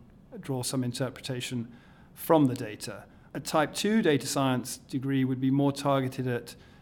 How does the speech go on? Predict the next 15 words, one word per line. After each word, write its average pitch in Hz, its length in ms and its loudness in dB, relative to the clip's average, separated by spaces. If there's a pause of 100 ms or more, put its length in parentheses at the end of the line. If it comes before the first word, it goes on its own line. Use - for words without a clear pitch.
someone 139 520 4
who's 139 260 0
having 139 220 0
to 135 120 0
make 131 300 2
decisions 180 540 2
or 135 100 4
run 139 200 6
a 139 40 2
department 156 720 2
of 139 200 2 (480)
such - 500 -2
data 147 240 2
scientists, 151 520 4
or 143 640 4